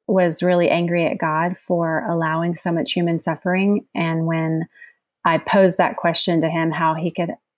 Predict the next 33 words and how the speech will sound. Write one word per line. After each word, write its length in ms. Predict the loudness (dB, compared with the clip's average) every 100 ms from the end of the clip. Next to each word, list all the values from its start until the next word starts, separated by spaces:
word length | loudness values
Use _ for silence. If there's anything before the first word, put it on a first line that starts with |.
| _ _
allow 380 | 0 2 2 2
his 240 | 0 -4
people 340 | -2 -4 0 -2
to 100 | -2
suffer, 500 | -2 -4 -2 -2 -2
he 160 | 0 -2
asked 360 | -2 -4 -4
me 120 | -2 0
the 120 | -2
same 240 | -2 -4
question, 600 | -2 -4 -4 -4 -2 -4 -8 _
"How 200 | -2 -2
can 260 | 0 0 2
you 160 | 2 2
allow 340 | 2 2 2
it? 100 | 2
What 160 | 0 2
are 40 |
you 120 | 0
gonna 200 | 0 -2
do 160 | 0 0
about 320 | 2 0 0
it?" 180 | 0 -2 -10 -20 -20 -18 -16 -10 -2
And, 540 | 0 2 4 4 2 -4 _ _ -6
um, 540 | -4 -2 0 0 -2 _ _ _ _ _ -4
there 220 | 2 4
was 180 | 4 4
really 240 | 4 4
just 280 | 4 0 0
this 320 | 2 2 0 -8 _ _ _ _ -2
awakening 680 | 2 4 2 2 0 2 2
and 100 | 0
this 440 | -2 -2 -4 -6